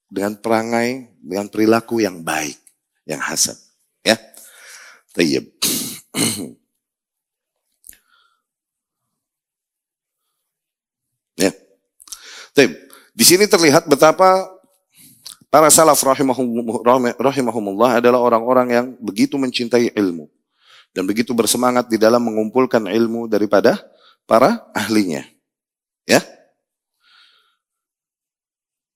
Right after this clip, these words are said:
Ehm, terlihat bahkan seorang sebesar Abul Qasim Al-Maghribi ini tidaklah malu, ya, untuk meminta wasiat kepada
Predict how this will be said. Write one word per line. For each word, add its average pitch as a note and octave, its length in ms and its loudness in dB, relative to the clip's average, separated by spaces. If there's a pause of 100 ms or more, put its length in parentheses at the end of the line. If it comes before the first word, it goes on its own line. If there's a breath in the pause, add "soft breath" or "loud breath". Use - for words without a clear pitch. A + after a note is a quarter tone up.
(640)
Ehm, A2 880 2 (800)
terlihat B2+ 400 2
bahkan C#3 240 2 (560)
seorang A2+ 400 2
sebesar G2+ 400 2
Abul G#2 240 0
Qasim A2+ 340 2
Al-Maghribi F#2 800 0
ini G#2+ 160 -6
tidaklah A#2+ 400 0
malu, G#2+ 480 -2
ya, F#2 180 0
untuk G2+ 300 -12
meminta G#2+ 320 -2
wasiat A2+ 340 0
kepada G#2+ 400 0